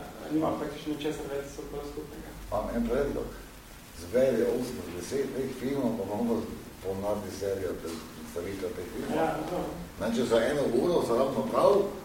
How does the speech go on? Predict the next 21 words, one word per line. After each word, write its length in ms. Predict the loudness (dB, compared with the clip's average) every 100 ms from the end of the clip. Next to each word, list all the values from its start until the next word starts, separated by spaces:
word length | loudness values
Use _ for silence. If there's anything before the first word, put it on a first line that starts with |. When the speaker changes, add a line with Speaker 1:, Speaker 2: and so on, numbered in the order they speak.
| -10
Speaker 2:
da 100 | -6
se 80 | 2
lahko 220 | 4 4 2
po 60 | 0 -2
njih 120 | -2
potem 160 | 0 -2 0
tudi 120 | 8
Speaker 1:
No, 60 |
Speaker 2:
pogovarjamo. 400 | 8 10 8 8
Speaker 1:
samo 220 | 10 10 10
to 100 | 8
sem 100 | 8
hotel 180 | 6 8
reči, 220 | 6 6
da 80 | 4
zelo 140 | 4 2
priporočam, 500 | 0 2 2 0 -2
če 60 | -2
bo 60 | -2
kdo 100 | -2
slučajno 340 | -2 -2 0